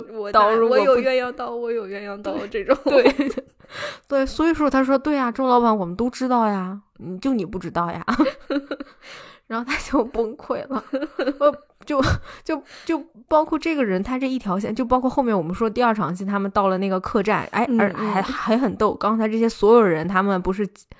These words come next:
Speaker 1: 劫完镖就走这一条路，
Speaker 2: 嗯。
Speaker 1: 都去了一个客栈住。
Speaker 2: 对。
Speaker 1: <laughs> 然后在，然后在那个客栈，当时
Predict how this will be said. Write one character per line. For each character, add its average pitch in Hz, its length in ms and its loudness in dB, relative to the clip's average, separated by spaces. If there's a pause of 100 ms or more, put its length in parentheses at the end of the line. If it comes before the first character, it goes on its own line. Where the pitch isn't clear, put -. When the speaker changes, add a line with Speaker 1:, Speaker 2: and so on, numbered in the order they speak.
(200)
Speaker 1:
劫 196 180 2
完 185 160 4
镖 196 180 4
就 208 160 -2
走 202 240 -2
这 202 80 0
一 220 100 0
条 160 280 -4
路， 185 280 -4 (100)
Speaker 2:
嗯。 226 160 -4
Speaker 1:
都 247 140 0
去 247 180 -6
了 220 80 -2
一 170 120 -8
个 262 120 4
客 269 160 -2
栈 175 260 -8
住。 175 180 -10 (220)
Speaker 2:
对。 233 100 -12 (220)
Speaker 1:
<laughs> - 240 -20
然 202 120 -8
后 240 120 0
在， 247 140 -2 (680)
然 - 120 -4
后 247 100 2
在 262 220 2
那 254 80 -2
个 262 100 0
客 262 240 0
栈， 226 220 0
当 220 160 -2
时 226 140 -4